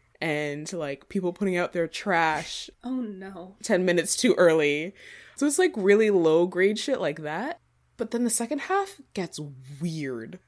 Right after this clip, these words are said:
Speaker 1: And I think a lot of people have an issue with the second half because it turns from, like, a loving homage to Super Sentai to, like,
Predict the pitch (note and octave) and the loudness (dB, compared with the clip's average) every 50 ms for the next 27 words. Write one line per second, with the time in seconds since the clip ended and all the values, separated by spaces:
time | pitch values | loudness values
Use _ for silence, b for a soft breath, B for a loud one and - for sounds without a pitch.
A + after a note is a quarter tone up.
0 | _ _ _ _ _ _ - F#3 F3+ F3 F3 F3 - B3 A#3 A3+ - - - F#3 | _ _ _ _ _ _ -2 0 0 0 -2 0 0 -2 -2 0 -2 0 0 2
1 | F3+ E3+ E3+ F3 F3 - - G3+ F#3+ - F#3 F3+ E3+ D#3+ F3 E3+ D#3 D#3 C#3+ - | 2 2 2 0 -2 -2 -6 -8 -6 -4 -4 -4 -4 -4 -6 -6 -4 -4 -6 -6
2 | - - - - - - F#3 F#3+ G#3 A3 G#3+ A3+ A#3 A3+ - - B3+ B3 - C4 | -6 -6 -6 -6 -4 -4 -4 -4 -4 -2 -2 -4 -4 -4 -4 -6 -6 -4 -4 -6
3 | B3 B3 C#4+ C4+ C4 B3+ - C4 C4+ C4+ C#4 D4 - - - G#3+ G3+ - G#3 G3 | -6 -6 -8 -8 -8 -6 -6 -6 -6 -6 -6 -8 -12 -10 -10 -10 -6 -4 -4 -2
4 | G3+ F3+ G3 - - G#3 G3+ G3+ G#3 G3+ - G#3 F#3+ F#3 F3+ E3+ D#3+ D3 C#3+ - | -2 -4 -6 -6 -4 -2 -2 -2 -4 -4 -6 -8 -6 -6 -6 -4 -4 -4 -6 -8
5 | - _ _ _ _ _ _ _ - F#3 F#3 F3 E3+ E3 D#3+ D#3 D3+ D3 C#3+ - | -12 _ _ _ _ _ _ _ -6 -4 -2 -2 -2 -2 -4 -6 -6 -8 -10 -12
6 | - _ _ _ _ _ _ _ - F#3 F3 F#3 F#3+ F#3+ F3+ F3+ F3 F3 D#3+ E3+ | -14 _ _ _ _ _ _ _ -16 -8 -4 -2 -2 0 0 0 0 0 -2 -4
7 | E3 D#3+ D#3 D3+ D#3 D#3 D3+ - - - - E3+ D#3 D3+ D3 C#3+ C#3+ C#3 C3 C#3 | -6 -6 -4 -6 -4 -6 -6 -8 -8 -8 -8 -8 -6 -6 -8 -10 -10 -12 -12 -14
8 | - - - - - - D#3+ - D#3+ D3+ D3 - D3 C#3 C3 C3 C3 - - D#3 | -14 -12 -12 -10 -8 -8 -8 -6 -8 -8 -10 -8 -8 -6 -6 -6 -8 -8 -10 -8
9 | C#3+ C#3 C3+ B2+ B2 - - - | -8 -6 -6 -6 -8 -10 -14 -20